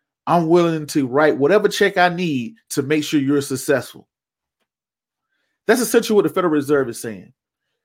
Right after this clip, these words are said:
for, in my opinion. That's word for word coming from the Federal Reserve, from the federal reserve dot gov. That's not what I heard, think, heard,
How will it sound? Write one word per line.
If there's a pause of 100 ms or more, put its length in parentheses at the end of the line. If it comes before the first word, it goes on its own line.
(520)
for,
in
my
opinion. (160)
That's
word
for
word
coming
from
the
Federal
Reserve,
from
the
federal
reserve
dot
gov. (400)
That's
not
what
I
heard,
think,
heard,